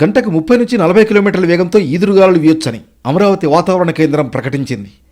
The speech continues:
దక్షిణ కోస్తాంధ్రలో వడగాలులు వీస్తాయని హెచ్చరించింది. మరోవైపు హైదరాబాదును గాలి దుమారం ఊపేసింది. పలుచోట్ల గాలి దుమారానికి బ్యానర్లు ఎగిరిపడ్డాయి. సిటీ మొత్తం ఈదురుగాలులు వీయడంతో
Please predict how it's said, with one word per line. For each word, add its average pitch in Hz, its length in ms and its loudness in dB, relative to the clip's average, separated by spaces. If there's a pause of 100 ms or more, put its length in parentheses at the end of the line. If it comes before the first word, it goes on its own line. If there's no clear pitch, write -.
దక్షిణ 160 380 -2
కోస్తాంధ్రలో 160 640 0 (280)
వడగాలులు 180 460 2
వీస్తాయని 160 500 0
హెచ్చరించింది. 117 600 -6 (800)
మరోవైపు 139 420 0 (360)
హైదరాబాదును 165 580 0 (140)
గాలి 165 180 2
దుమారం 160 460 2
ఊపేసింది. 139 520 -4 (300)
పలుచోట్ల 220 400 0 (140)
గాలి 175 160 4
దుమారానికి 175 520 0
బ్యానర్లు 160 440 0
ఎగిరిపడ్డాయి. 127 600 -4 (300)
సిటీ 247 240 0
మొత్తం 220 320 2
ఈదురుగాలులు 185 600 2
వీయడంతో 156 420 0